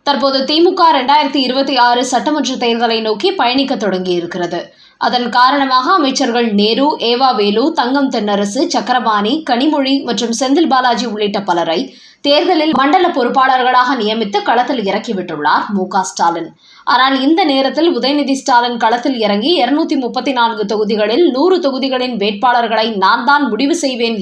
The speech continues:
என்று இந்த ஏழு மண்டல நிர்வாகிகளுக்கும் ஒரு அதிர்ச்சி கொடுத்திருக்கிறார். அதோடு கனிமொழியை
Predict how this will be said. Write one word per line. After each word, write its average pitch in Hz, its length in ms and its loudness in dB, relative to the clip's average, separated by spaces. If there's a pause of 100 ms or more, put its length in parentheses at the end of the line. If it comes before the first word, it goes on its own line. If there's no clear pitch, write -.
என்று 156 240 -4 (440)
இந்த 254 100 0 (220)
ஏழு 381 240 4
மண்டல 262 380 0
நிர்வாகிகளுக்கும் 262 880 0
ஒரு 233 160 0
அதிர்ச்சி 220 300 -2
கொடுத்திருக்கிறார். 165 720 -4 (420)
அதோடு 254 400 0
கனிமொழியை 294 540 2